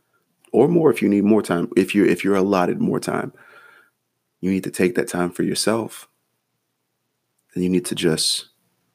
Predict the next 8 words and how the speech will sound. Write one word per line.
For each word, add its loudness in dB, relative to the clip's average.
relax. -4
You 0
need 0
to -6
do -2
the -4
things -2
necessary 0